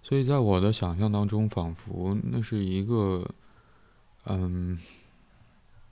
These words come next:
怎么讲呢？就没有表达过的那个需要，但是在关系当中，或许又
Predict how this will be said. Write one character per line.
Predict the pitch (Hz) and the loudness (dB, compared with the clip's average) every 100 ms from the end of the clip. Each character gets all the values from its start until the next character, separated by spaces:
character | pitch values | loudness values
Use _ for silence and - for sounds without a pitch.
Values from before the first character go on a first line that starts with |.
| - - - - _ _ _ _ _ _ - | -20 -20 -20 -20 _ _ _ _ _ _ -20
怎 | - 95 | -16 -12
么 | 92 | -10
讲 | 92 95 107 | -10 -12 -12
呢？ | 107 - - _ _ _ _ - _ _ _ _ _ _ _ _ _ _ - - - | -14 -20 -20 _ _ _ _ -20 _ _ _ _ _ _ _ _ _ _ -20 -20 -14
就 | - | -4
没 | 107 98 98 | 0 2 2
有 | 143 120 90 85 92 120 - _ | 2 2 0 -4 -8 -14 -20 _
表 | - 95 85 | -2 0 0
达 | 82 85 90 | -4 -8 -6
过 | 107 165 143 98 | -4 0 2 2
的 | 90 | 0
那 | 87 92 | 0 -2
个 | 87 | -2
需 | 85 - 98 92 | -6 -10 -6 -4
要， | 90 87 110 _ _ - - - - | -4 -6 -12 _ _ -20 -20 -18 -4
但 | 120 | 0
是 | 120 | 0
在 | 117 135 | 2 0
关 | 113 123 135 | 0 2 2
系 | 127 | 2
当 | 113 113 | 2 2
中， | 113 113 117 | 2 2 0
或 | - 135 | 0 0
许 | 110 - 90 82 90 | 0 -4 -6 -2 2
又 | 107 98 | 4 4